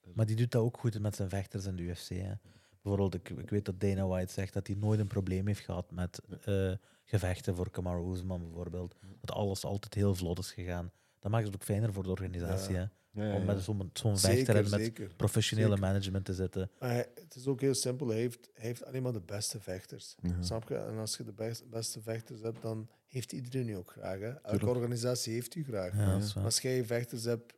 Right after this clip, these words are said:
Speaker 3: die ene wint, die, dan verliest hij, is vijf, eh, verliezen, één win,
Speaker 1: Ja.
Speaker 3: dan, eh, word je ook niet serieus genomen.
Speaker 2: Nee, nee.
Speaker 3: Maar hij heeft
Speaker 2: Dat zorgt
Speaker 3: alleen
Speaker 2: voor spektakels, hè?
Speaker 3: Ja,
Speaker 2: Ja.
Speaker 3: en hij heeft, eh, de beste vechters, hè. Daarom wordt hij ook serieus genomen.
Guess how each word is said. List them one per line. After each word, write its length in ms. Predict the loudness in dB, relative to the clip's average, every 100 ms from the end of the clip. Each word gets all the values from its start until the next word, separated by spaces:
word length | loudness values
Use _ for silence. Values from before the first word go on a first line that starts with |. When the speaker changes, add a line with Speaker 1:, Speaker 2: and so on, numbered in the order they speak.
| _ _
Speaker 3:
die 260 | -20 -18 -8
ene 260 | -6 -4
wint, 360 | -4 -4 -6 -10
die, 200 | -18 -18
dan 200 | -16 -18
verliest 440 | -18 -16 -10 -8
hij, 100 | -8
is 280 | -10 -8 -10 -10 -20 -20
vijf, 360 | -6 -4 -4 -8
eh, 60 | -14 -16 -14 -16 -16
verliezen, 420 | -20 -20 -18 -16
één 220 | -16 -14
win, 140 | -14 -16 -16 -8
Speaker 1:
Ja. 220 | -6 -6 -10 _ _
Speaker 3:
dan, 260 | -10 -6 -4
eh, 200 | -4 -2
word 200 | -2 -4
je 60 | -6
ook 140 | -8
niet 120 | -6
serieus 380 | -4 -4 -6 -10
genomen. 300 | -14 -20 -14 -8
Speaker 2:
Nee, 80 | -4
nee. 80 |
Speaker 3:
Maar 100 | -4
hij 100 | -2
heeft 180 | -2 -2
Speaker 2:
Dat 100 | 0
zorgt 60 | 4
Speaker 3:
alleen 120 | 4
Speaker 2:
voor 100 | 2 -4 -4
spektakels, 380 | -4 -6 -4 -4
hè? 60 | -2
Speaker 3:
Ja, 120 | 2 2
Speaker 2:
Ja. 140 | 0 -6 _
Speaker 3:
en 100 | -6
hij 100 | -4
heeft, 280 | -4 -6 -4
eh, 240 | -2 -2 -4
de 120 | -6
beste 380 | -4 -4 -4 -8
vechters, 480 | -8 -8 -10 -16 -16
hè. 80 | -18 -14
Daarom 280 | -6 -4 -2
wordt 160 | -6
hij 100 | -10
ook 60 | -16
serieus 420 | -18 -16 -16 -16
genomen. 420 | -16 -18 -18 -20